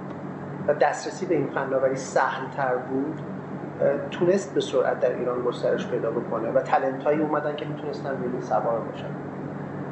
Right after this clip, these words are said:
ولی از یه جایی به بعدش که کمرکش این فناوری بود و احتیاج به این داشت که دوباره شما از ریشهٔ فناوری در یه جایی باشه که به ساینس، به دانشگاه، به تک، های تک متصله، ما دوباره دچار همون مشکل همیشگی شدیم،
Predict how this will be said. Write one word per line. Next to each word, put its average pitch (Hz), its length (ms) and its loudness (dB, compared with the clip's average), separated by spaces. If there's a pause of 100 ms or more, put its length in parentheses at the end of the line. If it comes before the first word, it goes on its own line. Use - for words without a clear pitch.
(380)
ولی 349 160 4
از 214 260 4
یه 269 80 0
جایی 240 240 2
به 220 120 4
بعدش 180 440 2
که 202 80 -6
کمرکش 156 600 0
این 180 140 4
فناوری 139 600 0
بود 147 200 0
و 156 40 4
احتیاج 180 640 2
به 190 140 0
این 175 180 4
داشت 190 260 2
که - 80 -2
دوباره 151 540 4
شما 165 380 0
از 151 420 2 (400)
ریشهٔ 175 500 2 (120)
فناوری 156 480 4
در 165 220 4
یه 185 160 4
جایی 185 320 2
باشه 196 300 2
که 196 140 0
به 175 80 0
ساینس، 165 720 2
به 156 120 -2
دانشگاه، 143 920 2
به - 60 -6
تک، - 280 -8
های 156 120 2
تک - 460 2 (640)
متصله، 160 640 2
ما 208 120 4
دوباره 180 300 4
دچار 175 280 2
همون 180 340 0
مشکل 160 280 2
همیشگی 131 580 -2
شدیم، - 380 -4